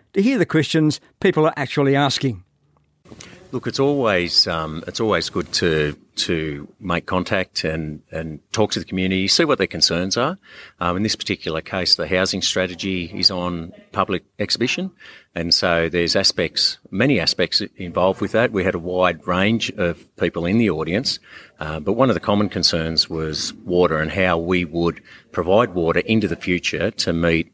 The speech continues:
Speaker 2: uh, population demand driven by, um, extra housing.
Speaker 1: Let's look at some of the questions that came up in the Housing Strategy Forum this week. Uh, are people, are, are you as an engineer confident that we have enough water for the future?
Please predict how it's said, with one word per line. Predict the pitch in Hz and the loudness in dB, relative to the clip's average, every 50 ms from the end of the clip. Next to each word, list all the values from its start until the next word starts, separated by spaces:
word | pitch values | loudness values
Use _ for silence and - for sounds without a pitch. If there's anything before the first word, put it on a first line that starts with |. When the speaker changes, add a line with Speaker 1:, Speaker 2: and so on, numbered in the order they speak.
| _ - | _ -6
Speaker 2:
uh, | 78 78 | -6 -6
population | 78 - - 95 - 78 82 80 87 95 101 - 110 104 87 | -4 -4 -4 -4 -4 -2 0 2 2 2 2 0 0 0 -2
demand | 92 80 78 82 - - 92 95 123 135 - - - - - - - - - - | -2 -4 -4 -4 -4 -4 -2 -2 -2 -4 -4 -8 -14 -14 -14 -14 -16 -18 -18 -6
driven | - 95 95 90 - 87 85 80 | 0 2 2 2 2 2 0 0
by, | - - 82 80 76 76 78 78 78 - - _ _ _ - - - | 0 2 4 4 4 4 4 2 0 -2 -4 _ _ _ -20 -18 -12
um, | 85 87 85 87 85 82 80 80 80 80 76 - - - - - - | -10 -8 -6 -2 -2 -2 -2 -2 -4 -8 -10 -12 -14 -18 -16 -6 -2
extra | - 87 - - - - | -2 0 0 0 -2 0
housing. | - 90 80 78 78 - 76 - - - - _ _ _ _ _ _ - - _ _ _ _ _ _ - | 0 0 0 0 0 -4 -6 -10 -14 -20 -20 _ _ _ _ _ _ -20 -20 _ _ _ _ _ _ -4
Speaker 1:
Let's | 180 - - | -2 0 2
look | 156 131 | 2 2
at | 143 - | 2 2
some | 160 135 | 2 0
of | 131 | 0
the | 131 | 0
questions | - 147 135 - 139 139 - | 0 0 2 2 0 0 0
that | 143 135 | 0 0
came | - 139 131 | 0 0 0
up | 131 135 135 - 139 | 0 0 0 0 -2
in | 131 123 | 0 0
the | 127 127 120 - - - - - - | 0 -2 -4 -6 -10 -20 -20 -10 -4
Housing | - 135 127 110 139 135 127 | 0 0 0 2 0 0 0
Strategy | - - 156 131 131 135 123 131 120 | 0 0 0 2 2 0 0 -2 -2
Forum | - - - 139 147 165 151 135 | -2 0 2 2 2 2 2 2
this | 123 - - | 0 0 0
week. | 135 151 180 - - _ - - - - _ _ _ _ - | 0 0 0 -2 -8 _ -20 -20 -20 -20 _ _ _ _ -18
Uh, | - - - _ _ _ _ _ - | -18 -18 -20 _ _ _ _ _ -2
are | 170 - | 0 2
people, | - 175 170 - 151 139 135 127 - - | 2 2 2 4 4 4 4 2 -2 -4
are, | - - 147 - | -2 -2 0 2
are | - 147 | 2 4
you | 139 147 165 160 - - | 4 4 4 2 2 0
as | 151 - | 0 2
an | 143 | 2
engineer | 143 143 139 - 131 139 135 143 151 | 2 2 2 0 0 2 2 2 2
confident | - - - 139 127 - 147 151 185 190 - | 2 0 0 0 0 0 0 0 0 -2 -2
that | - 139 123 | -4 -4 -2
we | 139 123 | -2 0
have | 113 135 131 | 0 2 2
enough | 143 143 127 110 | 2 0 0 2
water | 131 139 139 147 | 2 2 2 2
for | 139 131 | 2 0
the | 143 135 | 0 0
future? | - 143 135 - - | 0 0 -2 -2 -6